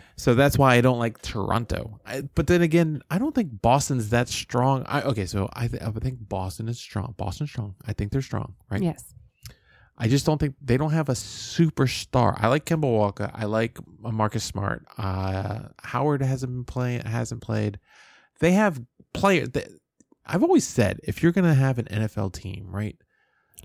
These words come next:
Speaker 2: N B A team.
Speaker 1: That's not true. I'm talking about N F L right
Speaker 2: Oh,
Speaker 1: now.
Speaker 2: you are? Okay.
Speaker 1: Or if you're gonna draft an N F L team, go get, uh, stop trying to get superstars and stuff like that, right?
Speaker 2: Mm-hmm.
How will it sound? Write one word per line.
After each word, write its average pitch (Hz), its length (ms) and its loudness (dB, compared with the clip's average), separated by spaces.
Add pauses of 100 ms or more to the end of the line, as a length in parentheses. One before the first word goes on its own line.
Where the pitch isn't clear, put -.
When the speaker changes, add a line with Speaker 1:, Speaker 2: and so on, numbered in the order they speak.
(320)
Speaker 2:
N 175 160 0
B 185 240 -2
A 156 60 -2
team. 151 400 -8
Speaker 1:
That's 110 220 0
not 120 100 0
true. 135 160 2
I'm 90 80 0
talking 98 180 -2
about 98 140 -8
N 101 80 -4
F 98 120 -6
L 117 120 -4
right 95 100 -4
Speaker 2:
Oh, 196 80 8
Speaker 1:
now. 196 100 6
Speaker 2:
you 185 140 8
are? 165 360 2
Okay. 156 320 4
Speaker 1:
Or 147 120 6
if 160 100 2
you're 170 100 4
gonna 151 260 4 (240)
draft 127 400 4
an 123 100 0
N 110 160 2
F 107 140 0
L 107 100 2
team, 101 360 -6 (640)
go 175 140 6
get, - 500 -2
uh, 143 180 2 (200)
stop 220 340 -4
trying 185 160 0
to 185 80 0
get 165 100 -2
superstars 90 600 0
and 87 100 -6
stuff - 200 -6
like 95 120 -4
that, 98 180 -2 (140)
right? 113 200 -4 (320)
Speaker 2:
Mm-hmm. 185 260 0